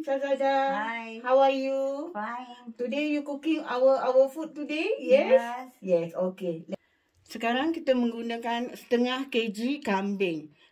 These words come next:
Speaker 1: Direbus sekejap sahaja, ya. Dan ini cili kering dalam berapa sukatan, dalam enam belas atau dua puluh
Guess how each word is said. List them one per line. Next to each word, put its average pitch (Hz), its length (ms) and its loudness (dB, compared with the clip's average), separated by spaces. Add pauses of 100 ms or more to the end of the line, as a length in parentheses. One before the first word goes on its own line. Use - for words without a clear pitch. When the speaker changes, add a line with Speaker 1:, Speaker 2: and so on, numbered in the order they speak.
(200)
Speaker 1:
Direbus 220 800 -4
sekejap 247 400 0
sahaja, 175 480 -4
ya. 190 240 -2 (1000)
Dan 196 260 -2
ini 247 400 -2
cili 233 400 -4
kering 240 560 2
dalam 196 400 0
berapa 208 400 0
sukatan, 208 560 0
dalam 202 320 -2
enam 196 320 -2
belas 233 160 -4
atau 208 240 0
dua 202 160 6
puluh 247 320 -2